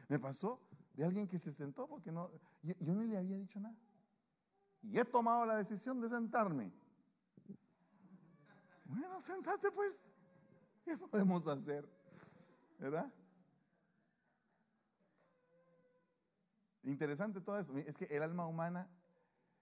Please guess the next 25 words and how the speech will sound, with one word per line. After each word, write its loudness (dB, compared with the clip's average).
es -2
algo 2
apasionante -2
irla -8
entendiendo. -10
Pero 0
el -2
problema 0
es -4
que -6
antes -4
de -6
entender -4
el -4
alma -6
de -4
los -6
otros, -8
uno -8
tiene -4
que -10
entender -4
la -4
de -2
uno. 0